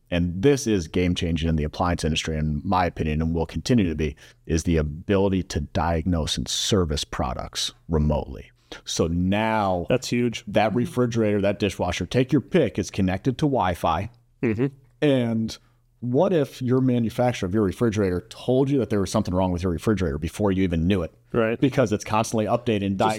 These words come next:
Speaker 1: diagnosing.
Speaker 2: vehicle, right? Just like,
Speaker 1: Exactly.
Speaker 2: I, I know my maintenance. I know if, you know, I get a light, if something check engine or whatever, like,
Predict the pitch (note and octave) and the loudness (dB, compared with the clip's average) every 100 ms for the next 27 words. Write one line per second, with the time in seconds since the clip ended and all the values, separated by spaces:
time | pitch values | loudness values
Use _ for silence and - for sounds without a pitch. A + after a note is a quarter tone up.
0 | C#3 C3+ B2+ G2 G2 C3+ - B2+ A3 - | 2 2 0 -2 -2 -2 0 0 0 -4
1 | - F3 F#3 D#3 - C3+ D3+ C#3 E3 C#3 | -2 0 2 2 2 0 2 2 2 2
2 | A2+ C3+ C3+ C#3+ C3 A#2+ B2+ B2+ A#2 D3+ | 0 -2 0 -2 -2 0 2 0 0 -4
3 | D3 - A2 A2 A#2+ B2 G#2 G#2+ A#2 A#2 | -4 -2 0 0 2 2 0 0 0 -2
4 | - A2+ A#2+ A2 - A2 A2+ G#2+ G#2+ A2 | 0 0 2 -2 0 -2 0 -2 0 0
5 | G#2+ G#2 G#2+ A2 B2+ - _ _ _ - | 0 0 0 2 2 -2 _ _ _ -2
6 | G#2+ | -2